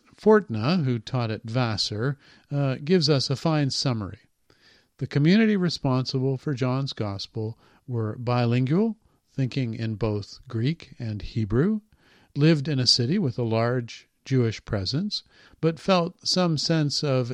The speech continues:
alienation from the Jewish mainstream.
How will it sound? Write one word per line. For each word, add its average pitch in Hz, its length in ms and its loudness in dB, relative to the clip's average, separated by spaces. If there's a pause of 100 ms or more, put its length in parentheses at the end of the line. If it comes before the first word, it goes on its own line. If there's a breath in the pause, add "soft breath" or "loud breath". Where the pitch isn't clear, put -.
alienation 135 920 0
from 123 280 -2
the 135 100 0
Jewish 110 500 -4
mainstream. 101 920 -2